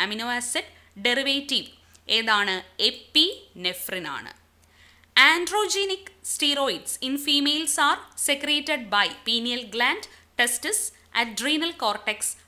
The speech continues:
hypothalamus. Androgenic steroids in females are secreted by adrenal cortex. Which of the following hormones does not have an intracellular receptor? Intracellular receptor ഇല്ലാത്തത്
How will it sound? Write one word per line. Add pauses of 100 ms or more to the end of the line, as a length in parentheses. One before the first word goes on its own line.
(160)
hypothalamus. (260)
Androgenic
steroids
in
females (440)
are
secreted (140)
by (560)
adrenal (320)
cortex. (1080)
Which
of
the
following
hormones (260)
does (120)
not (140)
have (420)
an (160)
intracellular (280)
receptor? (160)
Intracellular
receptor
ഇല്ലാത്തത്